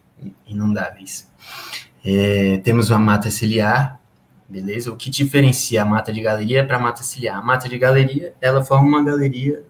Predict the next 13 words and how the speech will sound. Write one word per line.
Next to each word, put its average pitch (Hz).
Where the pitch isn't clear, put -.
acima 139
do, 131
do, 110
do, 101
do 104
córrego, 98
né? 98
Do, 98
como 110
que -
eu -
posso -
falar? 104